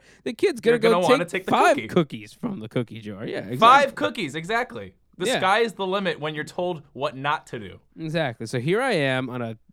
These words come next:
Speaker 1: uh, the backstory. I didn't just go to Manhattan. I played a show last night, um, at Sony Hall, which is on Broadway. Actually,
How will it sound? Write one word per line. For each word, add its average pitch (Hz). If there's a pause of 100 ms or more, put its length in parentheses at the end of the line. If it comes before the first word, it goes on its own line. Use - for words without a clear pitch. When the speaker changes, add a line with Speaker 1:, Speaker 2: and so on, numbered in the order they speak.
(180)
Speaker 1:
uh, 123 (540)
the 151
backstory. 180
I 165
didn't 240
just 170
go 147
to 135
Manhattan. 120
I 139
played 208
a 208
show 147
last 117
night, 117 (440)
um, 117 (580)
at 139
Sony 156
Hall, 123
which 110
is 110
on 110
Broadway. 113
Actually, 156